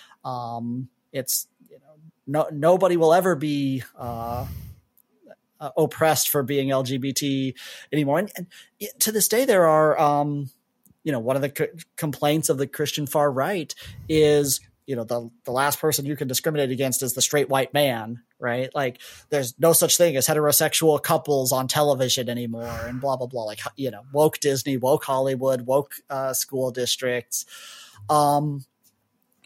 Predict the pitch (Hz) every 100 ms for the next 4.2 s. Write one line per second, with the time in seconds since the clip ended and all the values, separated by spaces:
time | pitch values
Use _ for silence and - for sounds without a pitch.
0 | _ - - _ - 175 175 135 196 226
1 | 180 175 - 190 247 233 185 180 147 147
2 | 139 - 156 147 117 117 190 226 180 -
3 | 156 - - - 139 - - - 170 151
4 | 139 127